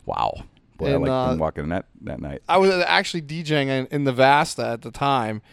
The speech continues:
Speaker 2: they were like, "Hey, Chris Rock's down there."
Speaker 1: Oh, my God.
Speaker 2: <laughs>
Speaker 1: I actually did perform at the Vasta at one point.
Speaker 2: <laughs>
Speaker 1: Very, very, very little bar in the city. But, but, uh, that's awesome, man.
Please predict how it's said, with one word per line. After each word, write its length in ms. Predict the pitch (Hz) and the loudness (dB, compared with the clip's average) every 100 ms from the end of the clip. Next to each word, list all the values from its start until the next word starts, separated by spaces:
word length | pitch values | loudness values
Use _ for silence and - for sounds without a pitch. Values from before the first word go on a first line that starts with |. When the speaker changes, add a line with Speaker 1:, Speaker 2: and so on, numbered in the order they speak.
| _ _ | _ _
Speaker 2:
they 80 | 135 | -2
were 60 | 135 | 0
like, 140 | 123 | -2
"Hey, 180 | 139 - | -6 -14
Chris 260 | - 180 - | -14 -14 -4
Rock's 380 | 147 165 - | 2 2 0
down 260 | - 110 104 | -6 -8 -8
there." 300 | 104 104 117 - - _ - | -10 -12 -14 -16 -20 _ -4
Speaker 1:
Oh, 220 | 120 135 | -2 0
my 240 | 104 98 | 0 -2
God. 400 | 90 104 104 69 - _ _ - | -4 -4 -2 -4 -8 _ _ -20
Speaker 2:
<laughs> 280 | - 147 | -18 -14
Speaker 1:
I 60 | 196 175 | -10 -6
actually 280 | 214 - 101 - | -6 -6 -10 -8
did 240 | 247 254 - - | -8 -8 -14 -8
perform 360 | 104 85 90 | -4 -2 -2
at 60 | 78 | -4
the 60 | |
Vasta 340 | 78 80 80 76 | -6 -6 -8 -12
at 40 | |
one 140 | 76 76 | -14 -12
point. 220 | - 170 | -10 -10
Speaker 2:
<laughs> 600 | - - 165 - - 165 - - - - | -10 -10 -10 -10 -12 -12 -14 -16 -16 -14
Speaker 1:
Very, 220 | 131 107 - | -12 -12 -12
very, 160 | 196 151 | -12 -12
very 200 | 87 147 | -10 -8
little 160 | 139 110 | -8 -6
bar 180 | 113 107 | -4 -4
in 60 | |
the 80 | 90 | -6
city. 180 | - 120 - - - | -10 -14 -16 -12 -4
But, 200 | 107 92 | -2 0
but, 140 | 123 | 0
uh, 240 | 113 107 - _ _ | 2 0 -2 _ _
that's 280 | 139 151 - | -2 -2 -4
awesome, 460 | 113 208 - - 53 | -10 -12 -10 -12 -10
man. 340 | 65 110 160 | -10 -10 -12